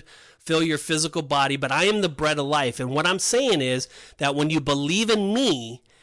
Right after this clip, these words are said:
you will then have eternal life. Because of what I represent and what I'm going to do, you're going to have bread of life. And I know you don't understand that, and I know you can't comprehend it, but what I'm telling you right now is the whole world,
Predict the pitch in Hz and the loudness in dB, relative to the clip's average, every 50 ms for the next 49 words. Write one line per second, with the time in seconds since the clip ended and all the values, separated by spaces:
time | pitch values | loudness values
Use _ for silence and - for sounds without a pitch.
0 | _ _ _ - 139 147 160 185 220 240 233 220 220 214 190 180 185 185 180 165 | _ _ _ -10 -6 -2 0 2 2 2 2 2 2 2 2 2 0 0 0 -2
1 | 170 160 160 156 156 156 - - 156 143 143 139 139 156 147 117 95 - - - | -2 -4 -2 -2 -4 -4 -4 -4 -4 -2 -2 -2 -2 -4 -4 -4 -6 -10 -10 -8
2 | 151 143 - 180 170 160 165 139 123 123 131 151 175 214 220 226 226 220 214 - | -6 -2 0 0 2 2 0 0 0 0 0 2 2 2 2 2 2 0 0 -2
3 | 202 180 160 170 175 170 160 135 127 123 131 143 160 180 196 208 196 196 208 208 | -4 -4 -2 0 0 0 0 -2 -2 0 2 2 2 2 0 0 0 0 2 2
4 | 220 208 185 180 185 180 160 135 131 139 135 - - - - - - - 139 147 | 0 -2 0 0 2 2 2 0 -2 -4 -6 -10 -16 -20 -20 -20 -14 -6 -2 2
5 | 160 185 208 202 196 190 196 190 180 180 156 156 165 156 160 147 160 147 143 143 | 2 2 2 2 2 4 4 2 2 0 0 0 0 0 0 0 0 0 0 0
6 | 143 147 160 151 131 117 127 123 131 139 147 160 180 208 240 247 240 233 220 220 | 0 0 0 0 0 -2 -4 -2 0 2 4 4 4 4 4 2 2 2 2 0
7 | 214 190 - - 190 185 185 185 170 143 135 139 135 139 147 165 185 208 214 196 | 0 -2 -2 -2 0 0 0 0 0 0 0 0 2 2 2 2 2 2 0 0
8 | - - 196 180 - 180 170 170 160 151 151 165 170 156 135 120 120 - - - | -2 -2 -2 -2 -2 -4 -4 -4 -4 -4 -2 0 0 0 -2 -4 -6 -12 -20 -20
9 | - - - 143 139 135 147 156 170 175 175 - - 202 208 220 226 226 214 190 | -20 -12 -6 -4 -2 0 2 2 2 0 0 -2 -2 0 0 0 0 0 0 0
10 | 180 175 180 175 170 160 151 147 139 135 131 139 135 123 123 139 151 170 202 220 | 0 0 0 0 0 2 2 2 0 0 -2 -2 -2 -2 0 0 2 2 4 2
11 | 240 233 214 226 220 214 185 139 113 90 87 - | 2 2 2 2 2 2 0 -2 -4 -6 -12 -20